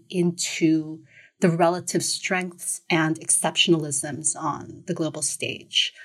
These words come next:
For Southeast Asia specifically, I was on an exchange trip. This was as an undergrad that was organized by the Ministry of Foreign Affairs in Korea, and they sent us to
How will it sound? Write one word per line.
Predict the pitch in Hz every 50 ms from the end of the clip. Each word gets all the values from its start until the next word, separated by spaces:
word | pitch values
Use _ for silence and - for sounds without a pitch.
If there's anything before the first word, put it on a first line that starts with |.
| - - - - - _ _ _ _ _ _ _ _
For | - -
Southeast | 190 190 220 190 190 - 190 170 - - -
Asia | 160 160 170 - 247
specifically, | 240 - - 277 269 - 285 277 - 294 294 - - 285 277 269 277 - - - -
I | 180 175
was | 175 175 175 170 - - - _ - - - - - _ _ _
on | 202 196 220 240
an | 247 254
exchange | 233 - - - - - - 202 185 196 202 202 -
trip. | - - - 175 165 151 - - _ - - - - _ _ _ _ _ _ 175
This | 202 202 -
was | 214 175 185
as | 175 170 175
an | 175 175
undergrad | 170 175 175 170 185 175 - - 165 160 156 160 160 160 160 160
that | 170 156 165
was | 175 165 160 160 - - - - - - - _
organized | - 185 175 190 185 180 175 -
by | - 175
the | 165 165
Ministry | 165 165 160 165 160 - - - 170
of | 160
Foreign | - - 175 165 165 165
Affairs | 139 - - 160 156 160 165 160
in | 175 170 160
Korea, | 165 - - - 156 156 160 190 220
and | 240 240 226 175
they | 160 151
sent | - - 165 160 170 165
us | 165 156 - - - -
to | - - - 170 165 165 160 160 165 165 -